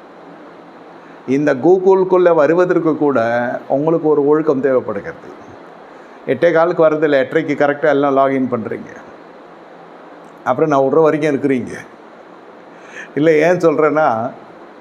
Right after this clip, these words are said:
அந்த அளவுக்கு அது உட்கார வைக்குது. தேவனுடைய ஆவியானவர், வார்த்தை எல்லாம். அதுவும் ஒழுக்கமாய் போய் கொண்டிருக்கிறபடியினால தான் லாகின்னே பண்றீங்க. மத்த வேலைகள் எவ்வளோ இருக்கலாம், அதை விட்டுட்டு இதுக்கு வரீங்க. வரலன்னா,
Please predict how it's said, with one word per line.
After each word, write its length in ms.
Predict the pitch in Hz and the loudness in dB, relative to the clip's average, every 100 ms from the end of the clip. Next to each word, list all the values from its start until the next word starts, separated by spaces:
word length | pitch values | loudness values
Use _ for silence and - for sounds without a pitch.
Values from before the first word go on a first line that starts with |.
| - | -8
அந்த 200 | 147 156 | -4 0
அளவுக்கு 260 | 185 214 208 | 2 4 4
அது 480 | 160 151 147 139 143 | 2 2 0 -2 -2
உட்கார 260 | 160 190 180 | 0 0 0
வைக்குது. 380 | 160 156 - - - - - - - - - - | 0 -2 -6 -10 -20 -20 -20 -20 -20 -20 -20 -4
தேவனுடைய 380 | 139 160 156 139 | 0 2 2 2
ஆவியானவர், 640 | 127 139 143 139 123 147 - - - | 2 2 0 0 2 0 -2 -12 -6
வார்த்தை 380 | 127 127 - 131 - - | -2 -2 -2 -4 -4 -8
எல்லாம். 320 | 127 113 101 - - - - - - - - - - - - - - - | -6 -4 -6 -10 -20 -20 -20 -20 -20 -20 -20 -20 -20 -20 -20 -20 -12 -2
அதுவும் 420 | 165 190 233 175 | 2 4 4 4
ஒழுக்கமாய் 920 | 170 202 - 208 202 202 208 226 220 196 | 4 4 4 2 2 2 2 2 -2 -4
போய் 180 | 156 190 190 | 0 0 2
கொண்டிருக்கிறபடியினால 680 | 175 175 170 165 165 156 | -2 0 0 0 0 0
தான் 220 | 165 175 143 | 0 2 2
லாகின்னே 380 | 147 165 180 175 | 2 0 -2 0
பண்றீங்க. 440 | 147 120 113 - - - | -2 -2 -6 -8 -18 -6
மத்த 240 | 143 175 180 | -4 0 2
வேலைகள் 360 | 190 190 175 | 4 2 2
எவ்வளோ 260 | 160 170 175 | 2 2 2
இருக்கலாம், 580 | 151 151 131 120 120 131 - - | 2 2 2 0 -2 -6 -14 -6
அதை 200 | 127 131 | -2 0
விட்டுட்டு 320 | 135 147 165 | -2 -2 -4
இதுக்கு 260 | 156 123 120 | -4 -2 -2
வரீங்க. 260 | 120 104 98 - - - - - - - - - - - - | -2 -4 -8 -8 -14 -20 -20 -20 -20 -20 -20 -20 -20 -20 -4
வரலன்னா, 420 | 139 151 185 180 | 2 4 4 4